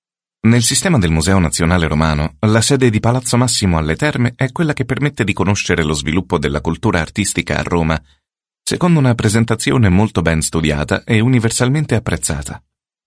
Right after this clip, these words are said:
Da alcuni anni e con grande impegno Rita Paris, con il supporto di Mauro Petrecca e di uno staff giovane ed entusiasta,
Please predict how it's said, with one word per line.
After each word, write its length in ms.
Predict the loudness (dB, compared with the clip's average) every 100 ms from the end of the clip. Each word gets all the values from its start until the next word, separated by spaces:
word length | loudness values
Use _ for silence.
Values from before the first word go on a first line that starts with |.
| _ _ _ _ _ -6
Da 140 | -2
alcuni 360 | -2 2 2 4
anni 300 | 2 -2 -2
e 140 | -4
con 200 | -2 0
grande 280 | 2 2 2
impegno 580 | 0 2 2 4 4 2
Rita 240 | 0 -2
Paris, 560 | -2 0 -2 -2 -6 -10 -4
con 180 | -2
il 160 | 0 -2
supporto 460 | -4 -4 -4 -4 -2
di 100 | 0
Mauro 240 | 0 0
Petrecca 540 | -4 -4 -6 -4 -8
e 160 | -4 -4
di 80 | -2
uno 140 | -2
staff 340 | -2 -4 -4 -4
giovane 420 | 0 0 -2 -6
ed 180 | -6 -4
entusiasta, 680 | -4 -2 -2 -2 -2 -4